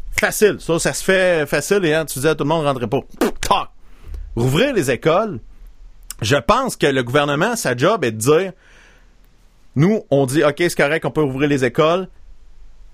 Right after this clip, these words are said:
Appelle ton monde, appelle les commissions scolaires, les centres de services à cette heure, puis dites-leur, « Nous, on veut rouvrir le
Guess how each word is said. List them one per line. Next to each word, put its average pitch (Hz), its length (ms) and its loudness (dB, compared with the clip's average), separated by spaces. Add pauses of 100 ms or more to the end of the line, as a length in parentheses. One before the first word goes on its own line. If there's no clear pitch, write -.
(180)
Appelle 151 360 2
ton 147 240 2
monde, 151 340 0
appelle 160 420 2
les 143 100 -2
commissions 135 380 -2
scolaires, 135 440 2
les 131 140 -2
centres 143 240 -2
de 123 80 2
services 120 400 -4
à 98 80 -6
cette - 140 -6
heure, 160 280 2 (400)
puis - 120 -8
dites-leur, « 160 680 0 (540)
Nous, 190 260 4
on 170 200 2
veut 175 320 4
rouvrir 165 640 2
le 120 100 0